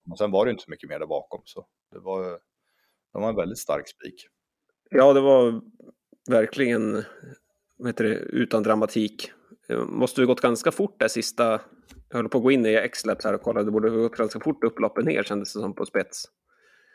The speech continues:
Speaker 2: Ja, sista tvåhundra gick s-,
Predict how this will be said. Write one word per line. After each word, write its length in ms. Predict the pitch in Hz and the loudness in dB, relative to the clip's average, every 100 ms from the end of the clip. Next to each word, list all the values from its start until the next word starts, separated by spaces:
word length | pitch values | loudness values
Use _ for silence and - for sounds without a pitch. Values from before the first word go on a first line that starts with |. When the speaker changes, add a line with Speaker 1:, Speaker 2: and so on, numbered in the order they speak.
| _ _ - - - - - - | _ _ -20 -18 -16 -16 -16 0
Speaker 2:
Ja, 360 | 120 135 147 - _ _ - | 6 8 8 2 _ _ 0
sista 280 | 143 - 135 | 0 2 2
tvåhundra 520 | 151 143 156 135 123 | 6 8 8 6 4
gick 300 | 123 - - _ | 4 -4 -20 _
s-, 140 | - | -8